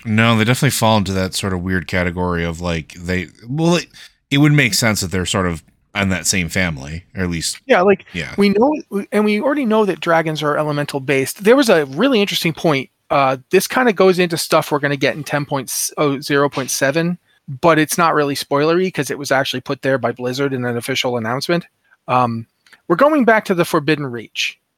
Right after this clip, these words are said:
Speaker 2: and we're going with the Drakthir to explore their origins, along with, quote, "surprise guests." And one of the things I'm really interested in is, why is the Forbidden Reach forbidden? And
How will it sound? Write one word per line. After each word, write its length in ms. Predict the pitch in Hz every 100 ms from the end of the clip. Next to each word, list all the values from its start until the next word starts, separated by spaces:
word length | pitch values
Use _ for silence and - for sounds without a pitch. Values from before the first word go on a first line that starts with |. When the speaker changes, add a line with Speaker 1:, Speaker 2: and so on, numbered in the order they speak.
| _ -
Speaker 2:
and 120 | 170
we're 80 | 160
going 240 | 170 170 156
with 100 | 143
the 60 |
Drakthir 640 | 147 139 139 - 127 120 -
to 120 | 139
explore 380 | 120 - 147 147
their 140 | 127
origins, 440 | 147 135 123 110 127
along 240 | 143 156
with, 180 | 147 -
quote, 280 | 156 143 -
"surprise 460 | 139 - 135 131
guests." 580 | 127 113 - - - - _ _ _ _
And 440 | 170 170 170 160 - _ _ _ -
one 200 | 175 320
of 80 |
the 120 | 285 214
things 220 | 202 180
I'm 200 | 156 147
really 260 | 180 208 175
interested 580 | 175 185 196 - 143
in 160 | 135 127
is, 260 | 123 123 -
why 640 | - 135 131 202 247 247 220
is 260 | 330 226 180
the 100 | 196
Forbidden 560 | - 185 156 202 185 160
Reach 320 | 185 170 -
forbidden? 760 | - - 151 131 170 127 98 90 _ _ _ 160
And 280 | 170 160